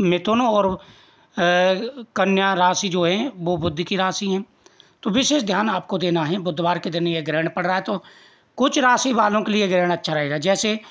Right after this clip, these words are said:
वृषभ राशि, कर्क राशि, तुला राशि, वृश्चिक राशि, धनु राशि, मकर राशि, कुंभ राशि, मीन राशि,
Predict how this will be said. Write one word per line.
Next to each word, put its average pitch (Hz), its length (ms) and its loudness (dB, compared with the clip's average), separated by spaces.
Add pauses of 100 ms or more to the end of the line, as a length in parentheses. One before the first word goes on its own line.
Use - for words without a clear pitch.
(280)
वृषभ 180 400 2
राशि, 165 600 0 (720)
कर्क 196 300 0
राशि, 165 640 0 (880)
तुला 190 220 2
राशि, 180 380 2
वृश्चिक 185 400 -2
राशि, 175 340 0
धनु 185 240 0
राशि, 185 440 -2
मकर 185 320 -2
राशि, 170 400 -2
कुंभ 190 300 -2
राशि, 170 320 -2
मीन 180 260 0
राशि, 170 360 -2